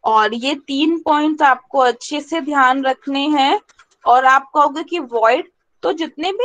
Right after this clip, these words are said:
unlawful agreement होते हैं वो void तो होते ही हैं, ठीक है, illegal agreement भी void है, immoral agreement भी कोई हो रहा है तो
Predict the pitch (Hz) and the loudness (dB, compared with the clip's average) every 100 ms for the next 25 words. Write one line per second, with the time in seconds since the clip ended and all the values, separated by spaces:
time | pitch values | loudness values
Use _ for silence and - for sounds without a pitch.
0 | 523 320 359 349 370 370 381 339 262 294 | -2 -2 0 0 0 0 -2 -2 -4 -8
1 | 320 311 330 339 311 302 311 359 370 302 | -6 -6 -4 -2 -2 -2 -4 -2 -2 -2
2 | 240 233 247 302 302 302 240 196 214 226 | 0 2 2 -2 -2 0 0 0 -2 -4
3 | 220 180 208 143 - _ _ _ _ - | -8 -12 -10 -12 -12 _ _ _ _ -2
4 | 320 285 - 208 262 269 277 269 269 254 | -2 0 0 2 2 2 2 4 4 2
5 | 254 262 262 262 262 240 226 240 262 254 | 0 -2 -2 -2 -6 0 2 2 2 2
6 | 240 240 - 285 285 269 262 262 262 247 | 2 0 -4 -4 0 4 6 4 2 0
7 | 240 254 254 254 254 233 254 - 247 247 | 0 -6 -2 -4 -6 -10 -10 -4 -2 0
8 | 247 220 214 226 226 233 233 233 | -2 0 2 2 2 2 2 0